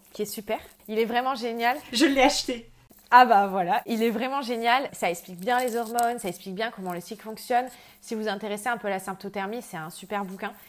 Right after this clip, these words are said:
Speaker 1: Et il est vraiment, vraiment, vraiment très bien. Et au niveau de tout ce qui va être le côté plus spirituel, du coup le féminin sacré, vivre son cycle de façon naturelle, et qui est pour moi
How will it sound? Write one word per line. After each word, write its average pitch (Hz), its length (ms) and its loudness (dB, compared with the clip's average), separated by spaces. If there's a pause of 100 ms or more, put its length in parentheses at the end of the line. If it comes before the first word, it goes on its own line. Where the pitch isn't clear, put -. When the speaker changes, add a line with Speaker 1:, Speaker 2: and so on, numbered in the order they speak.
(220)
Speaker 1:
Et 180 160 -4
il 185 160 -4
est 180 60 -2
vraiment, 202 360 -6
vraiment, 208 480 -8
vraiment 196 380 -10
très 214 180 -8
bien. 170 180 -6 (220)
Et - 220 -4
au 381 120 4
niveau 285 560 0
de 185 120 -6
tout 208 140 -8
ce 294 60 -10
qui 262 140 -8
va 240 100 4
être 240 140 -2
le 247 80 0
côté 277 300 -4
plus 247 240 -4
spirituel, 247 1040 2
du 190 120 -8
coup 277 120 -6
le 240 60 -4
féminin 214 360 -6
sacré, 262 540 -2
vivre 208 200 -8
son 214 160 -10
cycle 220 380 -8
de 202 80 -6
façon 202 300 -6
naturelle, 226 440 -4
et 202 80 -8
qui - 160 -10
est 196 60 -4
pour 196 220 -10
moi 220 280 -4